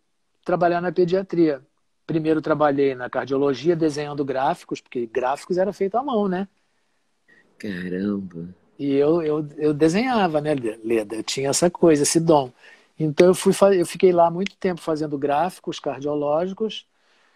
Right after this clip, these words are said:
Speaker 1: e depois eu fui trabalhar com crianças. Aí é que eu gostei de trabalhar, Leda. Eu ficava lá de brinquedo delas. Sabe, crianças que estavam lá abandonadas, terminais, sabe?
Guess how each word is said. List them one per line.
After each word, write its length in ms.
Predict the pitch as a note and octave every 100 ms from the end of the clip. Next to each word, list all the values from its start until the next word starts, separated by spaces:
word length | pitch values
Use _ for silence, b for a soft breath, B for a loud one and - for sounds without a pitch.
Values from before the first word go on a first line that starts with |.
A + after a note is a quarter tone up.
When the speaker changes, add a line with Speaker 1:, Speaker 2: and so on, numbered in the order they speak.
| _ _ _ -
Speaker 1:
e 100 | E3+
depois 680 | F3+ F3 - F3+ G3 F3+
eu 340 | G3+ A3 A3 G#3+
fui 300 | - G#3 G#3
trabalhar 420 | G3+ F#3+ F3+ F3+
com 140 | F#3+
crianças. 760 | F#3 G3 E3+ D#3 D#3+ D3+ - - _ _ _ _ -
Aí 200 | F#3 C#4+
é 80 | C#4+
que 100 | C4+
eu 60 |
gostei 360 | A#3 G#3 - F3
de 120 | D#3
trabalhar, 420 | D3 C3+ A#2+ A2+
Leda. 320 | G#2+ F#2 F#2+ _ _ _ _ _ _ _ _ _ _
Eu 220 | E3 D#3+
ficava 560 | D3+ E3+ - E3 E3 E3
lá 300 | D#3+ D#3 D#3+
de 400 | D#3 D#3+ D3 B2+ _ _ _ _ _
brinquedo 720 | C3+ E3+ F#3+ - E3 E3 C#3
delas. 560 | B2 G#2+ G2 F#2+ - - _ _ _ _ _ _ _ _ _ _ - -
Sabe, 260 | E3 C#3
crianças 1000 | A2+ C3 A#2+ C3 C3 C3+ A2 - - - _
que 60 |
estavam 300 | - A#2+ A#2
lá 80 | A#2
abandonadas, 840 | A2+ A#2 A2+ A2 G#2 A2 A#2+ G#2+ -
terminais, 720 | G2+ G#2+ G2+ G#2 A2 A2 -
sabe? 260 | C#3 A2+